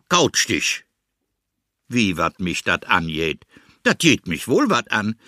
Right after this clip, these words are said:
weil ich wissen möchte, wie dick die Knüpfung ist, also ob man es sieht, wenn da schon mal was unter der Teppich gekehrt wird. Ah,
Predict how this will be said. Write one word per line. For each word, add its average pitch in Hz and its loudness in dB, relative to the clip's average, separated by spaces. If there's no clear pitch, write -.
weil 302 4
ich 196 0
wissen 202 2
möchte, 208 0
wie 190 2
dick 202 -4
die 214 -2
Knüpfung 208 0
ist, 110 0
also 160 2
ob 180 0
man 156 0
es - 0
sieht, 156 -2
wenn 151 0
da 147 0
schon 151 -2
mal 139 2
was 131 -2
unter 143 -4
der 127 -4
Teppich 180 -2
gekehrt 113 2
wird. 98 0
Ah, 277 0